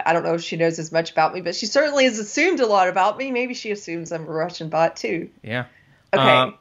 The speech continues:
Speaker 2: M-,
Speaker 1: Are we up to
Speaker 2: Melissa
Speaker 1: Cheeky?
Speaker 2: Thorson. Do you see Melissa Thorson's? <clears throat> "Carrie, can you give us," thank you, Melissa. "Carrie, can you give us some links to some of those studies on masks? Need ammo. Thanks."
Speaker 1: Yes, actually, uh, I will,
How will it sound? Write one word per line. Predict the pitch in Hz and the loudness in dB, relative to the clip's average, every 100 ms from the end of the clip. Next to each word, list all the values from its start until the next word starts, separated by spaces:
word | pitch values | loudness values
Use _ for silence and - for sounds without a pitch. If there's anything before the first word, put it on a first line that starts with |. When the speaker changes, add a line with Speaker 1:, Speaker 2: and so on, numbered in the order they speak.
| - | -4
Speaker 2:
M-, | 135 143 | -2 2
Speaker 1:
Are | 151 | 6
we | 165 | 6
up | 185 | 6
to | |
Speaker 2:
Melissa | 196 | 2
Speaker 1:
Cheeky? | 202 - | 0 -2
Speaker 2:
Thorson. | 175 175 165 139 101 98 - | 2 4 2 -2 -4 -10 -8
Do | 131 | -8
you | |
see | - | -4
Melissa | 135 135 135 | -2 -2 -2
Thorson's? | 123 135 131 151 - _ _ _ _ _ - | -4 -4 -4 -8 -12 _ _ _ _ _ -10
<clears throat> | 139 131 _ - - - | -8 -8 _ -20 -20 -2
"Carrie, | 214 240 170 | 6 8 8
can | 170 | 2
you | 180 | 0
give | 175 196 | 2 4
us," | 185 - | 4 2
thank | - 165 | 0 0
you, | 156 | 0
Melissa. | 135 127 135 - - | -2 0 -2 -4 -6
"Carrie, | - 208 180 | 4 6 6
can | 175 | 4
you | 170 | -2
give | 165 185 | 0 2
us | 180 | 2
some | 175 131 | 0 -2
links | 123 170 - | -2 -4 -8
to | - | -8
some | 139 156 151 | -6 -6 -6
of | |
those | 127 117 | -6 -6
studies | - 147 135 | -4 -4 0
on | 135 113 107 | 0 0 2
masks? | 127 113 - - - | 2 2 -2 -12 -8
Need | 123 131 123 120 | -2 0 -2 0
ammo. | 120 123 95 | 0 2 -2
Thanks." | - 123 110 - - - _ _ _ _ _ _ _ _ _ _ _ - - | -2 -4 -4 -6 -16 -18 _ _ _ _ _ _ _ _ _ _ _ -20 -2
Speaker 1:
Yes, | 262 359 277 - | 4 4 2 0
actually, | 226 - 254 240 - - | -4 -2 -8 -8 -8 0
uh, | 208 185 | 2 2
I | 208 | 2
will, | 247 254 | 2 2